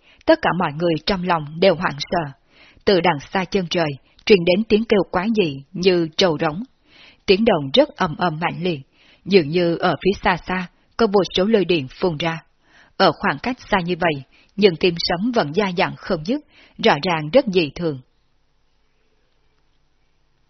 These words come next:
Hẳn không phải là chân linh, mà là cổ thú lôi quy. Loại quy này nghe nói là cổ thú hoang dã, một trong những chủng tộc có hình thể khổng lồ, nhưng thân thể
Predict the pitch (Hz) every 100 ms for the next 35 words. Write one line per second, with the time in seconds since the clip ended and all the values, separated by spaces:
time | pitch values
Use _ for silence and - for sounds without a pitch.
0 | _ _ _ _ _ _ _ _ _ _
1 | _ _ _ _ - - 165 - 269 196
2 | - - 175 202 - 233 208 226 233 -
3 | _ _ _ - 240 220 180 - 185 -
4 | 208 262 285 185 - 214 220 175 - _
5 | _ _ _ - 220 160 - 247 214 175
6 | 160 190 185 180 240 294 185 - 196 -
7 | 226 269 214 208 - 160 - _ _ -
8 | 233 208 277 262 180 - 196 - 202 -
9 | 285 294 175 190 143 233 165 214 180 165
10 | _ _ _ _ _ 202 208 185 - 220
11 | 180 208